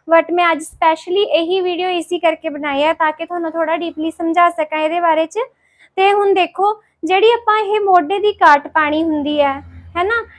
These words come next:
ਇਹ ਮੈਨੂੰ ਕਈ ਪੁੱਛਦੇ ਆ ਕਿ ਵਸਟ ਸਾਈਜ਼ ਦੇ ਅਕੋਰਡਿੰਗ ਅਠਾਰਾਂ ਵਸਟ ਦੇ ਹਿਸਾਬ ਨਾਲ ਕਿੰਨੀ ਕਾਟ ਪਾਣੀ ਹੈ, ਉੱਨੀ ਵਸਟ ਦੇ ਹਿਸਾਬ ਨਾਲ ਕਿੰਨੀ ਕਾਟ ਪਾਣੀ ਹੈ।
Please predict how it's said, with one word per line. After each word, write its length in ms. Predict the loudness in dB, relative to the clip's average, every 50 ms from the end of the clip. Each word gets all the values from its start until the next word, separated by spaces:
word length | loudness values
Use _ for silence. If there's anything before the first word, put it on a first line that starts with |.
| _ _ -4
ਇਹ 220 | -2 0 0 0 0
ਮੈਨੂੰ 300 | 0 -2 -2 -2 -4 -4
ਕਈ 380 | -2 -2 -2 0 0 -2 -2
ਪੁੱਛਦੇ 440 | -2 -4 -6 -6 -8 -6 -2 0 2
ਆ 160 | 2 2 0
ਕਿ 220 | 0 -2 -4 -4 -2
ਵਸਟ 360 | 0 2 2 2 0 -2 -8
ਸਾਈਜ਼ 420 | -8 -2 0 0 0 0 -4 -6
ਦੇ 140 | -4 -2 -2
ਅਕੋਰਡਿੰਗ 380 | 0 0 0 0 0 0 -4 -4 -6 -6
ਅਠਾਰਾਂ 420 | -2 0 2 2 2 2 0 0
ਵਸਟ 360 | 0 -2 -2 -2 -6 -10 -6
ਦੇ 80 | -6 -4 -4
ਹਿਸਾਬ 320 | -4 -2 0 0 0 0
ਨਾਲ 180 | -2 -4 -4 -6
ਕਿੰਨੀ 340 | -6 -4 -4 -4 -4 -4 -4
ਕਾਟ 260 | -2 -2 -2 -2 -2
ਪਾਣੀ 380 | -4 -4 -4 -4 -4 -4 -6 -6
ਹੈ, 100 | -8 -10 -14 _ _ _ _ _ -2
ਉੱਨੀ 320 | 0 0 2 2 0 2
ਵਸਟ 360 | 2 2 2 2 0 -4 -10
ਦੇ 120 | -6 -4 -4
ਹਿਸਾਬ 380 | -4 -4 -2 0 0 0 0
ਨਾਲ 160 | -2 -4 -6 -8
ਕਿੰਨੀ 360 | -8 -8 -6 -6 -6 -6 -4
ਕਾਟ 260 | -4 -4 -4 -4 -6 -8
ਪਾਣੀ 340 | -8 -8 -6 -6 -6 -6 -8
ਹੈ। 120 | -8 -10